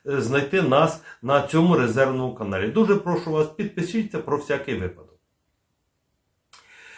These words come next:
Нещодавно відбувся масований ракетний удар по Києву ракетами «Кинжал». Шість штук за, за одну ніч. Враховуючи, що на початок війни взагалі в Росії було порядка тридцяти цих ракет,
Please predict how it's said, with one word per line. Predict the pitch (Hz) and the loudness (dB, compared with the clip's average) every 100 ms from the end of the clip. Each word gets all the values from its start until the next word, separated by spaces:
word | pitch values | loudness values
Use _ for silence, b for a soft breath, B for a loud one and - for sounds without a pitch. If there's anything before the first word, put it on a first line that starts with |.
| B 131 | B 0
Нещодавно | 151 160 190 240 220 151 | 2 4 4 6 8 6
відбувся | 143 135 214 208 165 | 4 2 0 2 4
масований | 143 151 - 190 190 175 151 | 6 6 6 4 4 4 4
ракетний | 147 160 170 170 170 | 2 0 -2 0 -2
удар | 160 170 135 107 104 | 0 4 4 4 2
по | 139 - | -6 -4
Києву | 147 113 104 98 | -2 0 0 0
ракетами | 107 120 175 175 165 165 | 0 0 0 2 2 2
«Кинжал». | 160 175 165 123 90 - _ _ _ _ _ _ _ _ _ | 0 2 0 0 -4 -6 _ _ _ _ _ _ _ _ _
Шість | - 196 208 | -2 0 0
штук | - 123 107 - | 0 -6 -6 -10
за, | 104 123 113 110 | -2 -2 -2 -4
за | 113 143 | 2 4
одну | 151 165 | 4 0
ніч. | 156 - - B B B | -2 -4 -8 B B B
Враховуючи, | 156 190 180 143 127 139 | 2 4 4 4 2 -4
що | - 156 | 2 6
на | 151 | 6
початок | 151 160 160 151 143 143 | 4 2 0 0 0 -2
війни | 143 135 | -2 0
взагалі | 117 143 143 151 120 | 2 2 2 2 0
в | 110 | -2
Росії | 117 - 120 | -4 -4 -4
було | 113 113 113 | 0 0 0
порядка | 123 120 113 117 | 2 0 -2 -4
тридцяти | 127 135 - 127 - 104 | -2 -4 -2 -6 -6 -8
цих | 139 - | -8 -10
ракет, | 160 165 202 202 | -10 -6 -6 -6